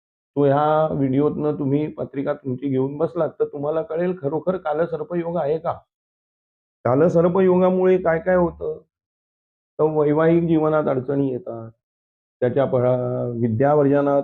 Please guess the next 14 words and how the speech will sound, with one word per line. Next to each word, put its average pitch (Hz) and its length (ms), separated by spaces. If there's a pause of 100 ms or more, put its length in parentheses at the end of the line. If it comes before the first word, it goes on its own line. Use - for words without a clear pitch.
विद्याभ्यासात 139 800
त्याला 135 320
अडथळे 127 340
निर्माण 127 360
होतात. 113 380 (720)
Day 123 180
to 139 100
day 156 180
लाईफमध्ये 147 600
जे 139 160
काय 147 200
अडीअडचण 139 520
असेल 127 420
ती 135 400